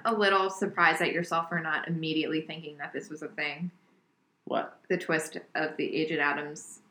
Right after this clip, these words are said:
Speaker 2: I just,
Speaker 1: variety.
Speaker 2: for some reason, it's, you know what?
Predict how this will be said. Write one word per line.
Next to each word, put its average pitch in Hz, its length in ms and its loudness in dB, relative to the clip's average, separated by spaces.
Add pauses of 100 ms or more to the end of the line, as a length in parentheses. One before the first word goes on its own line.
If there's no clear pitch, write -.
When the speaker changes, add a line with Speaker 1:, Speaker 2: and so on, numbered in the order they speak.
(120)
Speaker 2:
I 151 160 10
just, 165 240 10
Speaker 1:
variety. 151 240 6
Speaker 2:
for 160 100 6
some 165 260 10
reason, 160 540 10 (600)
it's, 175 240 10 (400)
you 277 140 10
know 175 160 10
what? 220 440 8